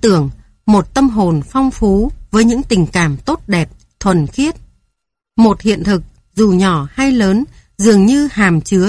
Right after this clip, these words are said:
những chân lý của càn khôn, của cuộc sống, của lịch sử.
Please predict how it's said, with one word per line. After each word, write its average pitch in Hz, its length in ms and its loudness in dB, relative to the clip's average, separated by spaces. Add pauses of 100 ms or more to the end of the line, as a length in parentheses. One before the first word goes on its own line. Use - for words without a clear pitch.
những 220 160 -2
chân 269 200 0
lý 220 240 2
của 190 180 -4
càn 165 280 -2
khôn, 240 380 -2 (380)
của 202 140 4
cuộc 165 200 -4
sống, 202 420 -2 (140)
của 190 120 0
lịch 165 200 -2
sử. 156 360 -2